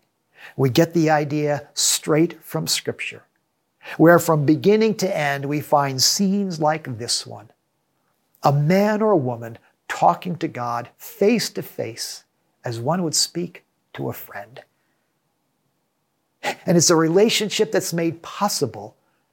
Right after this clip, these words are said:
through faith in Jesus Christ, whose life, death, and resurrection turns us from enemies of God into friends.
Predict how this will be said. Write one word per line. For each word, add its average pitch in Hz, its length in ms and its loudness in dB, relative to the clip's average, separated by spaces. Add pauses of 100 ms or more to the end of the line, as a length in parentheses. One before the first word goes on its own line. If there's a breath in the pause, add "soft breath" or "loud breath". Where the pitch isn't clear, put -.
(100)
through - 280 -2
faith 165 460 -4
in 160 260 -8
Jesus 135 420 -10
Christ, - 500 -16 (720)
whose 135 220 0
life, 190 420 6
death, 180 240 2
and 160 140 -2
resurrection 147 720 -2
turns 202 380 0
us 165 160 2
from 147 320 -8
enemies 160 480 -2
of 107 180 -12
God 104 420 -12 (520 soft breath)
into 143 220 -8
friends. - 640 -14